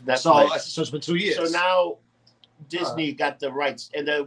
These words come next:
Speaker 1: they were talking to the guy that was Daredevil in the, in the show to maybe fucking come
Speaker 2: Charlie,
Speaker 1: back.
Speaker 2: so what's his face?
Speaker 1: Charlie Cox or something like that to talk
Speaker 2: Cox.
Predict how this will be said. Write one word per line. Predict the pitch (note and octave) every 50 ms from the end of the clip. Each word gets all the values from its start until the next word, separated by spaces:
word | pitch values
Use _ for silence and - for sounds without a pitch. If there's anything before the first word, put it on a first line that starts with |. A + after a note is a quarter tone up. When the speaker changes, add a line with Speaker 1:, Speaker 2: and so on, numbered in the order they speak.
| C3+
Speaker 1:
they | D3 E3
were | E3 D#3+
talking | D#3+ - F#3+ D#3+ D3+ - F3 D#3+
to | - E3
the | D3+ D3 D3
guy | D#3 D#3+ E3 E3
that | E3 D#3 D#3
was | D3 C#3 C3
Daredevil | - D#3+ E3 F3 E3+ D3+ D3 C#3 C3+ B2 B2+ B2 B2
in | B2 B2
the, | B2 B2 A#2+ A#2+ A#2 A#2 A#2 A#2+ - _ _ _ _ _ _ _
in | A#2 B2+
the | C3+ C3+
show | - - - D#3 E3+ G3+ - B3+ - - - - - - _ _ _ - - - - - - _ -
to | - E3 D3+
maybe | D#3+ D#3+ E3+ E3 D#3+
fucking | D3+ - E3 D#3 D3 D3 D3 C#3
come | - D#3 D3
Speaker 2:
Charlie, | D#3 D#3+ E3 E3 E3
Speaker 1:
back. | D#3+ D3+ C3+ B2+ -
Speaker 2:
so | E3+ D#3
what's | D3+ D#3+ -
his | - -
face? | B2+ A#2+ A#2 A#2+
Speaker 1:
Charlie | C#3+ C3+ - F3+ F3
Cox | E3+ - F#3 F3+ F#3 G3+ G#3 - _ _ - G3+
or | F#3+ F3
something | - G3+ G3 - G#3 G3+
like | G3 -
that | G#3 G#3+ A3 G#3+ - -
to | F#3 E3+
talk | E3 - - F3+ F#3
Speaker 2:
Cox. | B2+ B2 - F3+ F3 - - -